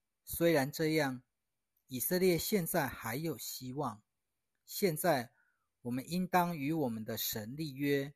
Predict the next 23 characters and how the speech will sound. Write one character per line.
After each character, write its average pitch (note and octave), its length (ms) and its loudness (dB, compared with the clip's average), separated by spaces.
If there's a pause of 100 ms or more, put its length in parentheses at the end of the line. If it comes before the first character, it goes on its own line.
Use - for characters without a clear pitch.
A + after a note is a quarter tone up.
(500)
按 F#3 180 4
着 C3+ 140 2
我 B2 200 4
主 A2 320 -6 (100)
和 D#3 200 -6
那 D#3+ 100 -2
些 D3+ 300 -4
因 F#3 220 -2
我 D3 100 2
们 A2+ 160 -2
神 G#2+ 240 -8
的 A#3 100 -2
诫 F3 280 0
命 D3+ 260 -4 (300)
而 C3 100 2
站 E3+ 300 0
紧 G#2 200 -10
的 A2 140 -6
人 G#2 240 -10
所 - 300 -12
议 D#3+ 180 -2
定 A#2+ 240 -6
的， - 240 -16